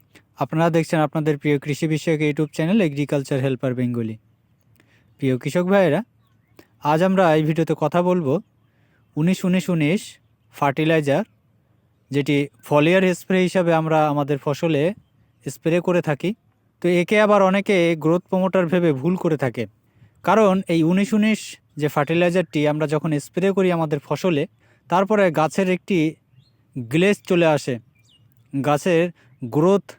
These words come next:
আমরা দেখতে পাই। তো অনেক কৃষক ভাই এটা ভুল করে থাকে। তো এই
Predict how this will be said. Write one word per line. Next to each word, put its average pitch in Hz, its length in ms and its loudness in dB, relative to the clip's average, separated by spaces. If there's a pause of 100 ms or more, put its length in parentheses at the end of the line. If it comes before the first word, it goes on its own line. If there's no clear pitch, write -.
(160)
আমরা 156 220 0
দেখতে 156 300 -2
পাই। 127 180 -2 (360)
তো - 80 -2
অনেক 202 200 4
কৃষক 214 260 0 (120)
ভাই 214 160 4 (100)
এটা 185 160 2
ভুল 165 260 0
করে 196 220 0
থাকে। 160 280 -2 (440)
তো 190 120 2
এই 190 120 2